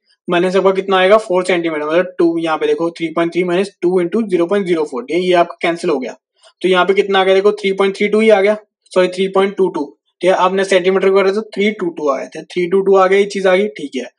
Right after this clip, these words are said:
अब length तो आपको यहाँ पे आपने calculate करी थ्री पॉइंट फ़ोर फ़ोर, देखो अब length calculate करते हो, सीधे सीधे डाल दे थ्री पॉइंट फ़ोर फ़ोर। अगर आप simple सीधा schedule of bars निकालते तो आपको सारी चीजें, ये वाला formula आपको पूरा करना पड़ता है, ठीक है। तो इसलिए मैंने detailed भी करा दिया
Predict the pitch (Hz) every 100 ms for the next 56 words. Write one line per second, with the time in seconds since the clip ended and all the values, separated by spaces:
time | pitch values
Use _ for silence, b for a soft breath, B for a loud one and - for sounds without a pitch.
0 | b b _ 180 180 185 196 214 208 208
1 | 202 196 190 196 190 202 190 185 196 190
2 | 190 220 220 196 190 196 208 - - -
3 | 226 262 226 202 208 175 170 156 185 190
4 | - 180 180 190 190 175 208 202 196 190
5 | 196 180 165 208 190 175 196 185 151 -
6 | - b b b - 180 214 220 208 185
7 | 220 214 202 208 180 180 196 208 - 160
8 | 175 208 202 196 202 208 196 214 196 185
9 | 185 190 190 180 185 - 180 170 196 196
10 | 175 170 151 147 131 - 208 - 170 180
11 | 196 202 202 196 185 170 165 180 190 196
12 | 190 180 202